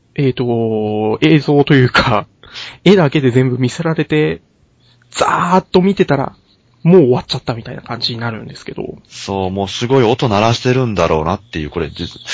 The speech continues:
Speaker 2: これね、あのー、ボーカルシーンがないんですよね、どうでもいいけど。
Speaker 1: <laughs> ないですね。
Speaker 2: だから、そう、音を鳴らすっていう、音が鳴ってるっていうところに重きを置いてるんで、
Speaker 1: うんうん。
Speaker 2: やっぱりメロディーはいらないんですよね。
Speaker 1: あー、そうですね。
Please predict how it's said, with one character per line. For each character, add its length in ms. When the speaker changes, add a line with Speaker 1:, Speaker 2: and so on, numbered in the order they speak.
Speaker 2:
こ 100
れ 60
ね、 500
あ 200
の 680
ー、 40
ボ 160
ー 20
カ 120
ル 60
シ 160
ー 20
ン 40
が 80
な 140
い 40
ん 40
で 80
す 80
よ 60
ね、 60
ど 100
う 20
で 60
も 60
い 40
い 40
け 80
ど。 160
Speaker 1:
<laughs> 1500
な 220
い 20
で 60
す 60
ね。 60
Speaker 2:
だ 80
か 60
ら、 100
そ 300
う、 60
音 200
を 160
鳴 140
ら 120
す 120
っ 40
て 260
い 100
う、 120
音 200
が 80
鳴 120
っ 60
て 180
る 80
っ 20
て 80
い 60
う 60
と 140
こ 120
ろ 120
に 80
重 220
き 80
を 40
置 60
い 40
て 80
る 120
ん 80
で、 320
Speaker 1:
う 40
ん 80
う 20
ん。 320
Speaker 2:
や 80
っ 20
ぱ 80
り 60
メ 120
ロ 80
デ 60
ィ 20
ー 40
は 60
い 40
ら 100
な 120
い 40
ん 40
で 80
す 120
よ 100
ね。 260
Speaker 1:
あ 580
ー、 20
そ 200
う 40
で 100
す 140
ね。 260